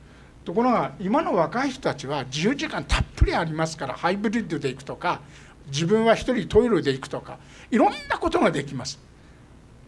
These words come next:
例えば農業でも新しい成功うどくのできるようなですね、そういう職業に今や変わろうとしております。そうしますと、産業人育成の六三三四の教育制度っていうのは、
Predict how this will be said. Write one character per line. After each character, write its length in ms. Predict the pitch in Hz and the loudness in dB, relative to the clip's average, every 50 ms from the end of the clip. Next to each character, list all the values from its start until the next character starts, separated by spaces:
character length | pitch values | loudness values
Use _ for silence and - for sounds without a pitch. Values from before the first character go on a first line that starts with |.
| - - - | -20 -2 -2
例 80 | 202 | 0
え 20 | 208 | 4
ば 180 | 247 220 185 | 4 4 4
農 280 | 170 185 233 294 330 330 | 6 8 8 8 8 8
業 240 | 311 240 196 170 156 | 8 6 6 6 4
で 120 | 151 147 | 2 2
も 360 | 147 165 226 220 143 - - - - - - - - | 2 4 4 4 4 2 -2 -12 -20 -20 -20 -6 -2
新 360 | - 147 - 254 254 294 302 | 0 2 4 6 6 6 6
し 120 | 302 - - 285 247 | 4 2 -2 -4 -4
い 40 | |
成 260 | - - - 208 208 208 | -2 4 8 8 10 10
功 280 | 208 208 220 214 208 208 | 8 8 8 8 8 8
う 80 | 214 | 6
ど 140 | 208 185 - | 4 2 2
く 160 | - - 143 | 0 -4 -6
の 100 | 135 131 | -6 -4
で 160 | 120 127 160 | -2 -2 -2
き 160 | 160 - 262 240 | 2 2 4 4
る 140 | 220 175 | 4 4
よ 220 | 147 147 139 135 131 | 2 2 0 0 -2
う 20 | |
な 120 | 143 147 143 | -2 -4 -6
で 140 | 127 - | -6 -10
す 120 | - - - | -12 -12 -14
ね、 200 | 117 110 - - - - - - - - - - - - - - | -14 -16 -18 -20 -20 -20 -20 -20 -20 -20 -20 -20 -20 -20 -18 -4
そ 220 | - - 240 285 285 | 2 4 4 6 6
う 40 | |
い 160 | 269 269 262 247 | 6 6 4 4
う 140 | 247 - - - - - - - | 4 0 -4 -18 -20 -20 -20 -12
職 380 | - - - 196 175 254 240 233 | -6 0 0 0 2 4 4 4
業 240 | 208 160 135 131 | 4 4 2 0
に 240 | 151 202 233 240 240 - | 0 0 0 -2 -2 -2
今 180 | 185 180 190 160 | 0 2 2 2
や 100 | 131 - - - | 2 0 -2 0
変 80 | 151 | 2
わ 140 | 180 208 226 | 4 4 6
ろ 140 | 233 226 214 | 6 4 2
う 40 | 220 | 2
と 140 | - 208 | 0 -4
し 140 | 170 - - | -4 -6 -6
て 80 | - 180 | -6 -6
お 80 | 160 | -6
り 100 | 156 151 | -6 -6
ま 100 | 143 147 | -10 -10
す。 140 | 143 - - - - - - - - - - | -12 -12 -16 -18 -20 -20 -20 -20 -20 -20 -8
そ 160 | - - 247 | -2 0 0
う 40 | 262 254 | 0 2
し 100 | 254 269 | 2 4
ま 160 | 269 269 254 | 6 6 6
す 160 | 262 - - | 4 4 4
と、 220 | 233 208 170 147 | 6 6 6 6
産 280 | 143 - 202 220 233 247 | 6 4 6 6 8 8
業 160 | 247 247 254 | 8 8 8
人 220 | 220 196 190 165 151 | 6 6 2 2 0
育 160 | 151 - - | -2 -4 -2
成 240 | - - 185 170 165 | 0 2 4 4 4
の 120 | 170 165 | 2 2
六 180 | 151 165 165 - | 0 0 0 2
三 240 | - 254 254 240 | 2 2 4 4
三 240 | 247 - 214 208 220 | 4 4 6 6 6
四 180 | 220 214 214 202 | 4 4 2 2
の 80 | 190 | 0
教 140 | 190 - 208 | 2 2 2
育 100 | 208 - | 2 2
制 180 | - 247 240 233 | 2 2 2 4
度 140 | 240 185 - | 2 0 0
っ 20 | |
て 120 | - 147 | 0 -4
い 20 | 123 | -8
う 0 | |
の 60 | - | -10
は、 80 | - | -12